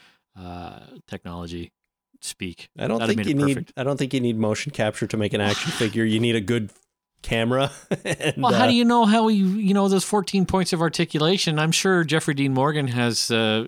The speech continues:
Speaker 1: at least fourteen points of articulation. They should have captured those fourteen points to make sure the model articulates correctly.
Speaker 2: Right. His elbows bend, his knees bend, his head turns, <laughs> his waist bends. Okay.
Speaker 1: Yeah, exactly.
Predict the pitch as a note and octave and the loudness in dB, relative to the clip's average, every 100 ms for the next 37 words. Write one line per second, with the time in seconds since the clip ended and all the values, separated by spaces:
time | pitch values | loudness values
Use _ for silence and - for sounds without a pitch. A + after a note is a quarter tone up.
0 | - A#2+ A#2+ C3+ F#3 - - B2 - A#2 | -4 -4 -2 0 0 0 0 0 0 -4
1 | G#2+ A#2 A2+ A2 G#2+ - G#2 G2+ G#2 G2 | -2 -2 -2 -4 -4 -4 -6 -2 -2 -2
2 | D3 - - - E3 - G3 F3 A3 G#3+ | -4 -8 -12 -6 0 2 0 0 0 0
3 | F3 D3 C3 C#3 A#2+ B2+ A#2 B2 A2+ B2 | 0 0 0 -2 -2 -6 -4 -4 -4 -2
4 | A#2+ - B2+ A#2 A2+ A2+ A2 G#2+ - - | -2 0 0 0 0 0 0 -2 -8 -16
5 | - G#2+ - E3 D#3 A#2+ A2 - A#2+ A#2 | -10 -8 -2 -2 0 0 -2 -4 -4 -4
6 | A#2+ - - B2 C#3 B3 - - - A2+ | -4 -10 -6 -2 -2 -2 -6 -12 -8 -4
7 | F#2+ A2+ D3 F3 F3 E3+ - E3 E3 E3 | -2 0 0 2 0 -2 -4 -4 -2 -2
8 | A#2+ F#2 G2 A2+ B2+ B2 - B2+ B2 B2 | -2 -4 -2 0 2 0 0 0 0 0
9 | A2+ F#2+ - B2 A#2+ - A#2+ A#2 A#2 A#2 | -2 -4 -2 -2 -4 -4 -2 0 0 0
10 | A2 - C3 G2+ G#2+ A#2+ B2+ - _ _ | -2 -2 -2 -2 0 0 0 -4 _ _
11 | - A2+ A2 A#2 - - E3 - - _ | -6 -4 -2 -4 -8 -16 -20 -20 -20 _
12 | - A#2 - F2+ - - _ - C#3+ C#3+ | -6 -4 -2 -2 -4 -10 _ -18 -6 -2
13 | A2+ | -2